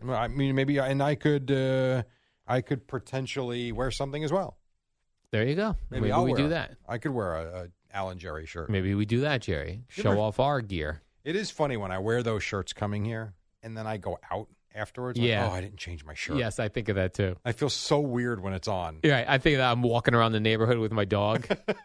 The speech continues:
Speaker 2: and I'm like, people are gonna be like, "This idiot wearing his own
Speaker 1: <laughs>
Speaker 2: shirt."
Speaker 1: Right, but you know what's so weird about it though? If some random guy's wearing a softball jersey with his name on the back,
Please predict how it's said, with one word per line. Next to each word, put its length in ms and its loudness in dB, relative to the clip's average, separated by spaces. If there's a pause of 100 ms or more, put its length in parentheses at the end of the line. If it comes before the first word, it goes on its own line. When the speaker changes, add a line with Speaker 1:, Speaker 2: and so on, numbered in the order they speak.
(220)
Speaker 2:
and 100 0
I'm 60 2
like, 220 -2
people 200 2
are 60 2
gonna 180 2
be 140 0
like, 160 -6 (120)
"This 200 -4 (100)
idiot 320 -4
wearing 240 -2
his 100 -6
own 240 0
Speaker 1:
<laughs> 0 -
Speaker 2:
shirt." 400 -2 (800)
Speaker 1:
Right, 320 0
but 100 0
you 100 0
know 120 2
what's 180 -2
so 140 2
weird 240 -2
about 220 0
it 100 -6
though? 300 -2 (300)
If 160 -4
some 280 -2
random 440 2
guy's 320 2
wearing 320 0
a 40 -4
softball 580 0
jersey 360 -4
with 120 -4
his 140 -6
name 180 -2
on 100 -4
the 60 -6
back, 380 -4